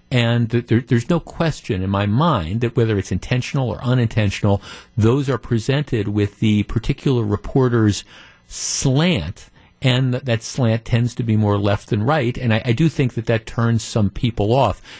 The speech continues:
But at the same time, that's always been the case. And, and I'm trying to figure out, okay, why do you have a sixteen percent decline? I, I think that there's a lot of conservatives that just gave up a long time ago on, on watching the stuff. Again, I think it's, I think there's more things than that that's going on.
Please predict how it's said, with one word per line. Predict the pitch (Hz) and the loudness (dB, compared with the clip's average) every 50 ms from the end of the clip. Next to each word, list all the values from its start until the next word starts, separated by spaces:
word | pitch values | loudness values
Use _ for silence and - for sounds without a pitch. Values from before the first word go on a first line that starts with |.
| - - | -4 -2
But | 156 | -2
at | 151 - | -2 -2
the | - | -2
same | - - 208 226 220 | -2 0 0 0 2
time, | - 156 143 135 | 0 0 0 0
that's | 131 117 - - | -2 -4 -4 -4
always | - 139 143 156 160 156 127 - | -2 0 0 2 2 0 0 0
been | - 123 110 | 0 0 0
the | 98 90 | 0 0
case. | - - - 101 104 113 - - - - - - - - - - - | -2 -2 -2 0 0 0 -2 -4 -10 -14 -16 -20 -20 -20 -14 -6 0
And, | 123 120 117 120 123 107 - | 0 2 2 0 -2 -6 -8
and | - 139 120 110 113 113 110 - - | -8 -4 0 2 2 2 2 0 0
I'm | - 127 | -2 -2
trying | 143 - 180 180 | 0 0 -2 -2
to | 147 | -2
figure | - - 139 123 123 | -2 -4 -4 -2 0
out, | 113 107 - | 0 0 -2
okay, | 113 | -2
why | 104 101 107 120 139 147 | -2 0 0 0 0 -2
do | 151 | -4
you | 135 | -6
have | 113 110 | -6 -6
a | |
sixteen | - - - 127 - - - 113 110 101 | -6 -6 -8 -10 -8 -6 -4 -2 -2 -2
percent | - - 107 - - 113 101 95 - | -2 -4 -4 -2 0 -2 -2 -2 -2
decline? | - - - - - 151 151 139 107 87 85 85 - - - - - - - - | -6 -6 -6 -4 -2 0 0 0 0 0 -2 -2 -4 -8 -18 -20 -20 -18 -10 -4
I, | 120 123 131 - 135 | -2 -2 -2 0 0
I | 123 | -2
think | 117 - 165 147 - - | 0 0 -2 -2 -2 -4
that | 123 - | -6 -4
there's | 127 117 - | -2 -2 -2
a | 113 | 0
lot | 110 117 123 123 | 0 0 0 -2
of | 117 | -2
conservatives | - 110 - - 160 160 151 135 113 101 95 - | -4 -8 -6 -2 0 2 2 2 2 0 0 -2
that | - 110 | -2 -2
just | 113 101 - - | -2 -2 -2 0
gave | - 110 110 107 104 | 2 2 2 4 2
up | 101 - - | 2 0 -2
a | 104 | -4
long | 95 95 95 92 92 | -2 0 0 0 -2
time | 87 - - - 151 165 190 185 156 | -4 -6 -4 -2 0 2 2 2 2
ago | 110 - - 82 73 73 - | 0 0 -2 -4 -4 -2 0
on, | 104 101 98 110 | 0 0 0 2
on | - 120 101 95 | 2 0 2 2
watching | 95 101 107 104 - - 117 98 | 2 2 2 2 0 0 0 0
the | 95 87 | 0 -2
stuff. | - - - 101 92 - - - - - - - - - | -2 0 0 2 2 0 -2 -6 -18 -18 -18 -14 -6 -2
Again, | 127 113 127 120 120 - | 0 2 2 2 0 0
I | 127 143 | 0 -2
think | 147 - - 127 - - | 0 0 -2 -2 0 0
it's, | 139 - - - - - - - - | -2 -2 -4 -8 -16 -18 -16 -6 -2
I | 127 | -2
think | 123 - 190 175 - | 0 0 0 0 0
there's | 160 120 - - | 0 0 0 0
more | 123 123 127 131 120 | 0 2 2 2 2
things | - - 127 110 110 - | 2 0 0 0 0 0
than | 113 107 | 0 0
that | 104 101 98 - | 2 0 0 -2
that's | - - - | -4 -6 -2
going | - 110 98 92 95 | 2 2 4 4 4
on. | 101 104 95 80 73 | 4 4 2 2 0